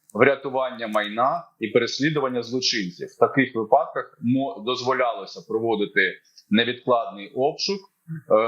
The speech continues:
але з подальшим зверненням до слідчого судді, е, це зазвичай робилося на наступний день, е, ретроспективно отримувати дозвіл, тобто легалізувати свої дії слідчому.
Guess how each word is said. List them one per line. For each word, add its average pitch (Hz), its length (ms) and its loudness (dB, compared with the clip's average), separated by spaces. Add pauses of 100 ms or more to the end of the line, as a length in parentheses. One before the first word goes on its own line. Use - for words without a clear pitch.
(140)
але 123 380 -4
з 117 360 -2
подальшим 123 580 -2
зверненням 104 580 -2
до 104 80 0
слідчого 104 500 2
судді, 147 580 -4 (380)
е, 120 240 4
це 139 140 -2
зазвичай 127 480 -2
робилося 120 480 -6
на 117 80 -2
наступний 113 640 0
день, 113 200 -2
е, 104 760 0 (300)
ретроспективно 156 960 -2
отримувати 123 640 -4
дозвіл, 165 440 -2
тобто 139 280 -2
легалізувати 123 800 -2
свої 104 520 -4
дії 127 280 0
слідчому. 90 680 -4